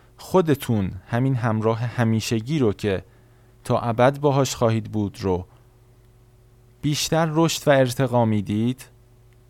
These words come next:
روابطتون با همین اطرافیان فعلیتون هم بهتر می‌شه و این خبر خیلی خوبیه.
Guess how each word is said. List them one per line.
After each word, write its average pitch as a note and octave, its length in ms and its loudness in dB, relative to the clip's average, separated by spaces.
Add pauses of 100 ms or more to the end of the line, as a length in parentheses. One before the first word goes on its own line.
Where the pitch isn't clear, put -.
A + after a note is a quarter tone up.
(1120)
روابطتون D#3+ 1000 0
با D3+ 220 2
همین E3 560 0
اطرافیان C3 840 0
فعلیتون C#3+ 720 -2
هم G2+ 240 -2
بهتر B2+ 480 -2
می‌شه F#2 380 -4 (340)
و C#3 40 -2
این E3+ 100 2
خبر D#3 360 0
خیلی C3+ 320 -4
خوبیه. A#2 560 -4